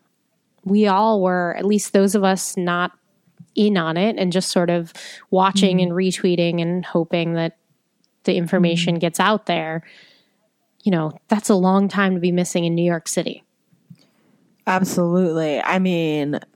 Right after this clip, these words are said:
Speaker 2: yeah, when you don't know someone and it's just all you see is, like, that they're missing and they've been missing for a few days, I mean, it, it's so s-, 'cause you're like,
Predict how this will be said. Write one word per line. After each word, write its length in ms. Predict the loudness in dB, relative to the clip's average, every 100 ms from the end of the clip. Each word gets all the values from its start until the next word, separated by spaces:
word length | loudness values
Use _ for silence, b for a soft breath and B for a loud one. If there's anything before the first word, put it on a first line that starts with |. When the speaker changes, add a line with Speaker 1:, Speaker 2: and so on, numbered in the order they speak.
| -12
Speaker 2:
yeah, 400 | -4 0 0 0
when 180 | -2 -2
you 120 | 0
don't 220 | 0 -2
know 180 | -2 -2
someone 440 | -2 -2 0 0 -2
and 320 | -4 -6 -6
it's 260 | -6 -4 -6
just 260 | -6 -2
all 140 | -2 0
you 140 | -2
see 300 | -4 -2 0
is, 180 | -2 0
like, 200 | -2 -2
that 160 | -4 -2
they're 140 | -2
missing 360 | -2 -4 -2 -2
and 100 | -2
they've 100 | -4
been 120 | -2
missing 320 | -4 -4 -4
for 140 | -2 -4
a 60 |
few 220 | -2 -2
days, 440 | 0 0 0 -2 -4
I 80 | -4
mean, 180 | -2 -2
it, 440 | -2 0 -2 -6 _ -8
it's 220 | -6 -6
so 260 | -6 -4 -4
s-, 540 | -4 -8 -10 -12 -16 _
'cause 160 | -8 -2
you're 120 | 0
like, 360 | 2 0 -2